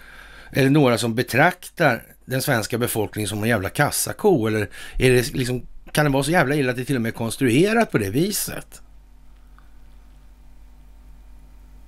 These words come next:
Det är ju så liksom. Alltså man får inte gå på den där lätta och säga så här, de,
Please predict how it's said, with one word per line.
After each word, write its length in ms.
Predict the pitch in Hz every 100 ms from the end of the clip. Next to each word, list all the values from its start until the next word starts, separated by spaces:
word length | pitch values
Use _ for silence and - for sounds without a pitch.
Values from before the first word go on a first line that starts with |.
| - - - - - - - -
Det 80 |
är 40 | 151
ju 60 |
så 260 | 151 143 104
liksom. 360 | 80 - - - - - - - - - - - - - - -
Alltså 200 | 151 139
man 100 | 160
får 80 | 160
inte 140 | 185
gå 200 | 202 185
på 120 | 160 156
den 40 |
där 100 | 135
lätta 320 | 131 120 -
och 60 | 117
säga 140 | 123
så 80 | 104
här, 340 | 147 170 165
de, 200 | 160 165